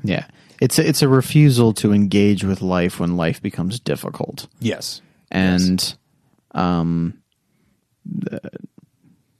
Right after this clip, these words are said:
Speaker 1: Jesus, Jesus says, and, and, and the Bible says that there's a lot of good in suffering, even though suffering is obviously not a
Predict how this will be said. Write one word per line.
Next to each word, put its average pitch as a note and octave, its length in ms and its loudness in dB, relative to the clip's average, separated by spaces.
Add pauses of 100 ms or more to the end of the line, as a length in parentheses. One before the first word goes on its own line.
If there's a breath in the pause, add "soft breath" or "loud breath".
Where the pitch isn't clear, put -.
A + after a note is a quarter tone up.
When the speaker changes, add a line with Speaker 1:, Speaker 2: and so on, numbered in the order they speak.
(380)
Speaker 1:
Jesus, G2 640 -2 (280)
Jesus F#2+ 320 -2
says, G#2+ 360 4
and, F#2 320 0
and, E2 180 -2
and E2+ 120 0
the F2 60 0
Bible F2 240 0
says F#2 220 -4
that F2+ 60 -4
there's F2+ 180 -2
a E2+ 60 -4
lot F2 200 0
of F2 300 -4 (600 soft breath)
good G#2 320 4
in F2 240 0
suffering, - 720 -2
even F2 260 -2
though D#2+ 160 0
suffering F2 460 -2
is E2+ 120 -2
obviously E2 460 -4
not D2+ 240 -2
a D#2+ 160 -4